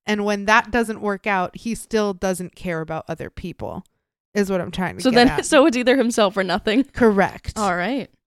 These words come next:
Speaker 1: So narcissistic personality disorder is a fascinating mix of, like, both self-grandiosity and withering self-esteem.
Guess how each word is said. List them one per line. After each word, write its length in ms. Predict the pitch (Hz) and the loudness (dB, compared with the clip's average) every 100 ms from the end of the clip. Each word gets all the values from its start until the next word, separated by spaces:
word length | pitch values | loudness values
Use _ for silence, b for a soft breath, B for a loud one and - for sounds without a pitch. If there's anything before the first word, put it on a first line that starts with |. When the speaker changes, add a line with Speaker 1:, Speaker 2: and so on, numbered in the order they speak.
| _ | _
Speaker 1:
So 400 | - - 226 208 - | 0 6 8 8 4
narcissistic 760 | 233 311 - 320 - - 240 | 4 4 2 -2 -2 -2 -4
personality 600 | - 208 - 196 185 190 185 | -2 -4 0 0 2 0 -2
disorder 440 | 180 - 170 170 196 | -2 -2 0 0 2
is 120 | 214 | 2
a 120 | 269 | 2
fascinating 920 | - _ 330 349 453 453 466 403 233 | 0 _ 2 2 0 2 4 4 2
mix 340 | 180 - - - | -2 -4 -6 -6
of, 160 | 202 | -2
like, 260 | 202 185 - | -4 -6 0
both 280 | 214 226 - | 4 4 2
self-grandiosity 1300 | - 196 196 - 185 180 180 160 160 - 202 196 | 2 2 2 0 -2 0 0 2 0 0 0 -2
and 300 | - 180 175 | -2 -6 -6
withering 680 | 175 208 202 196 185 175 175 | 2 6 6 4 0 -2 -6
self-esteem. 880 | - 160 160 156 - - 101 95 | -8 -8 -8 -10 -10 -12 -12 -14